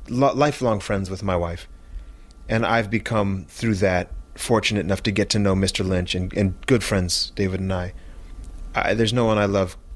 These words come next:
talking with more. It's just n-, a natural connection.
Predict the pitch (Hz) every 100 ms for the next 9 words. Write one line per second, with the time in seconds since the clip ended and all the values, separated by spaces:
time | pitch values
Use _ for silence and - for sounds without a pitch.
0 | - - 104 95 98 90 92 95 90 82
1 | - - - 101 98 95 95 95 - 95
2 | 85 - 101 90 - 85